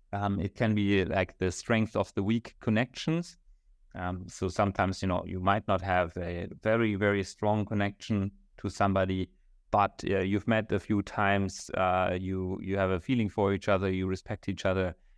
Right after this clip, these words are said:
and then you decide to team up together. If there is some kind of,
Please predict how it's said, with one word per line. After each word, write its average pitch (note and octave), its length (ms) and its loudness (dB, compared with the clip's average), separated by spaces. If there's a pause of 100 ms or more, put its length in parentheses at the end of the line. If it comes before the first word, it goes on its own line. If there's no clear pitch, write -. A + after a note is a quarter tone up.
(140)
and G2 180 -2
then F#2+ 380 0
you G2 160 0
decide F#2 420 0
to F#2+ 160 -2 (100)
team G2+ 200 0
up F#2+ 140 0
together. F#2 460 0
If F#2+ 180 -2
there B2 140 2
is A#2 80 0
some B2+ 200 0
kind A#2+ 180 -2
of, G#2 160 -2